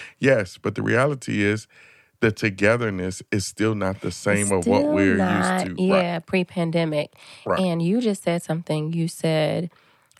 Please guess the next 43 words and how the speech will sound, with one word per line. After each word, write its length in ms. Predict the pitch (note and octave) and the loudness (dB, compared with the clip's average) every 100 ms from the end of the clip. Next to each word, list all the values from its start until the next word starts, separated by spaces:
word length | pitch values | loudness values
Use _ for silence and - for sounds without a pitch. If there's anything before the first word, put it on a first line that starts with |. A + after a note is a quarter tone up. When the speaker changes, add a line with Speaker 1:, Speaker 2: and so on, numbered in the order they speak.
| - | -4
Speaker 2:
you 100 | E3+ | -2
know, 220 | D#3+ D3 - | 0 -2 0
as 260 | E3+ F3+ | 0 0
we 640 | F3 F3 E3+ E3 E3 E3 E3 - - - | -2 0 0 0 0 -2 -6 -14 -20 -6
are 480 | E3 D#3+ D#3+ D#3+ D#3+ - _ - _ | -2 0 -2 -2 -6 -10 _ -20 _
trying 360 | - - G3+ G3 | -8 -2 0 0
to 40 | |
schedule 380 | G3 - F3 E3+ | 0 -2 0 2
events 300 | E3+ E3+ E3 | 0 -2 -4
and 80 | E3+ | -4
things 160 | E3+ E3 | -2 0
like 160 | E3 | -2
that, 280 | F3 F3+ E3+ - - - _ | 0 0 -2 -8 -20 -20 _
what 180 | F3 E3 | 0 0
we've 160 | E3+ E3 | 0 -4
seen 500 | - G3 C#4+ F3+ F#3 _ | -2 0 0 -2 -6 _
over 180 | E3+ E3 | -2 0
the 80 | E3 | 0
last 360 | E3 D#3+ E3+ - | 0 -2 -4 -4
few 180 | F3+ | -2
weeks 460 | E3 F#3 G3+ F#3 - - | 0 0 0 -4 -12 -6
is 160 | D#3+ E3+ | -4 -2
that 280 | D#3+ D#3 - - | -2 -2 -6 -6
the 80 | |
covid 400 | D#3 E3+ F3+ F3 | -2 -2 0 -2
numbers 460 | D#3+ D#3+ D#3+ D#3+ E3 _ - _ _ | -4 -4 -2 -4 -6 _ -20 _ _
have 120 | F3+ | -8
started 320 | - E3 D#3+ | -2 -2 -2
to 100 | - | -2
rise 300 | E3 E3 F3 | 0 0 -2
again. 380 | D#3+ D#3 - - - - | -4 -6 -4 -6 -4 -2
And 180 | F3 | -2
so, 360 | F3 F3+ E3+ E3+ - _ _ | -2 -2 -2 -2 -8 _ _
not 300 | C#4 F4 F#4+ | 0 0 0
that 200 | G#3+ G#3 | 0 0
people 260 | - G#3 F#3 | 0 0 0
have 180 | F#3 - | 0 -4
canceled 500 | - D#3+ E3 E3 - | -2 -2 -2 -6 -4
things, 180 | E3+ E3 | -4 -2
people 300 | F#3 F3 F3 | -2 0 0
are, 180 | D#3+ | 0
you 140 | D3 E3+ | -2 -2
know, 300 | E3 D#3+ | -2 -4